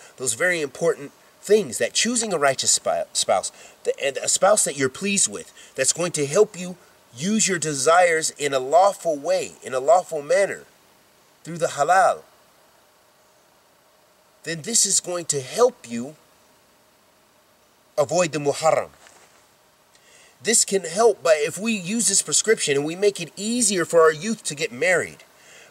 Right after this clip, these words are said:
by not, by the women not having such very high and expensive mahars, you know, their, their dowries being very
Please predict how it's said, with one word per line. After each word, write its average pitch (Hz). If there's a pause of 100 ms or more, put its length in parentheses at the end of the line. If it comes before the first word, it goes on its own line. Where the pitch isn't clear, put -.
by -
not, 180
by 151
the 156
women 196
not 165
having 160
such - (320)
very 185
high 175
and 175
expensive 156 (340)
mahars, 143
you 113
know, 123
their, 131
their 120
dowries 139
being 131
very 156